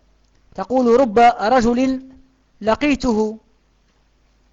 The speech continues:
والباء والكاف واللام. قال الله عز وجل: آه، "أليس ذلك بعزيز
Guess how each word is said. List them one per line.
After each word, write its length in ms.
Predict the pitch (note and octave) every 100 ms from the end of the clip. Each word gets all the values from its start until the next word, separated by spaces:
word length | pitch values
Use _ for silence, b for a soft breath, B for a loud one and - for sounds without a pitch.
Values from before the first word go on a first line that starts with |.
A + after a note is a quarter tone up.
| _ _ _ _ _ _ -
والباء 880 | G3 G#3+ A3 G#3+ A3+ C4 A#3+ A#3+ A#3
والكاف 460 | G#3 G#3 G3 B3 A#3
واللام. 540 | A#3+ A#3 C4 B3+ A3+ G#3+ _ _ _ _ _ _ _ _ _ _ _ _ _ _ _ _ _ _ -
قال 160 | A3
الله 380 | A3 A3+ A#3 A3+
عز 260 | G#3+ G3+ A3
وجل: 440 | G#3 F#3+ A#3 A3
آه، 180 | G#3 G#3 - _ _ _ _ _ F#3
"أليس 580 | F#3 - A3 B3+ A3+
ذلك 580 | A#3 G#3 A#3 B3+ A#3 A#3
بعزيز 760 | A#3+ A3+ A3+ G#3 G#3+ A3+ C4